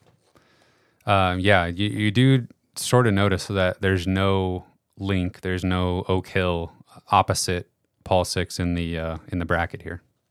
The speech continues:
So moving on, we have Rainier Beach High School from Seattle, Washington. Um, they are making their third appearance in the tournament. Now,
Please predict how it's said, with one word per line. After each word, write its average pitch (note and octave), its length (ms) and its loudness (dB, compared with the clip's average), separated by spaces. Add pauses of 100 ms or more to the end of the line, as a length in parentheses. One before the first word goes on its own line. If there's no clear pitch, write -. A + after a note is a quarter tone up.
(1300)
So G#2 420 2
moving A#2+ 720 -2
on, A#2+ 380 2
we G#2 160 -6
have A#2 560 0
Rainier A2 560 0
Beach G#2+ 320 -8
High A2+ 180 0
School A2+ 420 -4
from F#2+ 220 -4
Seattle, F#2+ 500 -2
Washington. A2+ 840 -2 (480)
Um, F#2 560 -2 (1040)
they B2+ 440 2
are A2+ 140 4
making G#2+ 240 0
their F2 100 -2
third C3 300 0
appearance B2 420 -2
in A#2+ 60 -2
the A2+ 80 -2
tournament. A#2 500 0 (500)
Now, G2+ 500 0